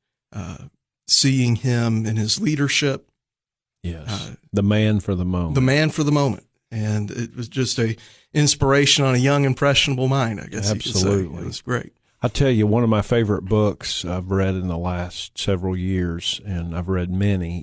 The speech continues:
Speaker 2: is Decision Points.
Speaker 1: Yes,
Speaker 2: George
Speaker 1: wonderful book.
Speaker 2: W. Bush. And he talks about all those decisions, you know, nine, nine eleven and beyond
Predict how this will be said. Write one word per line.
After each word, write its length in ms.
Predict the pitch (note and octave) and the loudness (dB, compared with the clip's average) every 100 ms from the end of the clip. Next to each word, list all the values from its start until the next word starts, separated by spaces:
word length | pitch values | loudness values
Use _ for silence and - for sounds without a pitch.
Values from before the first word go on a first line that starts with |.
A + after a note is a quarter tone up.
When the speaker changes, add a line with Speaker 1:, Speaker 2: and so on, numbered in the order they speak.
| - | -8
Speaker 2:
is 440 | F2 E2+ F2 A2 - _ _ - | -8 -8 -10 -12 -14 _ _ -8
Decision 720 | G2 - - C#3 - F2 C#2+ | -6 -4 -4 -6 -6 -10 -6
Points. 580 | - E2+ C2 A#1 _ - | -8 -8 -16 -20 _ -4
Speaker 1:
Yes, 300 | C3 A#2 - | 0 0 0
Speaker 2:
George 160 | - G#2 | 2 2
Speaker 1:
wonderful 320 | G#2 G2+ - | 2 -2 -8
book. 100 | - | -2
Speaker 2:
W. 340 | G2 F#2 F#2 | -2 0 -4
Bush. 600 | F2 F2 D#2 - - - | -4 -6 -6 -10 -16 -14
And 240 | G2 F2+ F#2+ | -8 -6 -2
he 380 | G#2+ G#2 G2 G2 _ _ _ _ _ _ - | 0 0 -2 -8 _ _ _ _ _ _ -8
talks 460 | - D3 D#3 - | -2 -2 -2 -6
about 420 | F2 E2+ F2 C#2 - | -4 -2 -4 -6 -8
all 320 | A2+ C3+ D3 | -4 -2 0
those 320 | C3+ A2 G#2 - | -2 -2 -6 -8
decisions, 1080 | G2+ - C3+ C3+ G#2 - D2+ C#2+ - - _ _ _ _ _ _ - | -8 -6 -4 -4 -6 -12 -20 -16 -14 -16 _ _ _ _ _ _ -4
you 80 | F#2+ | -2
know, 360 | D#2+ E2 F2 - | 0 -2 -6 -6
nine, 340 | F#2+ F2+ G2 - | -4 -2 -4 -4
nine 260 | A2 G2 G2+ | -6 -2 -2
eleven 580 | F2+ F2+ F#2+ F2+ F#2+ F#2 | 0 0 0 -2 -2 -2
and 320 | F2+ F2 F#2 | -4 -8 -6
beyond 600 | F#2+ F#2 G#2 G#3 - - | -4 -2 -4 -6 -8 -20